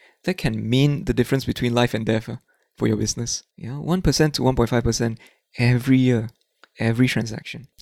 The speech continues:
Okay, so that's, at the most basic level, that's one of the things you can do.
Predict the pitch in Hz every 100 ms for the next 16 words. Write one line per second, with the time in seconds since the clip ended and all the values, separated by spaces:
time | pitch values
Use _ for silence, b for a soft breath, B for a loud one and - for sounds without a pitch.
0 | - 117 - 151 156 - - _ - _
1 | - 165 147 160 190 156 131 127 117 113
2 | 117 B B B B B B - 151 -
3 | 127 135 117 113 113 113 - - 117 -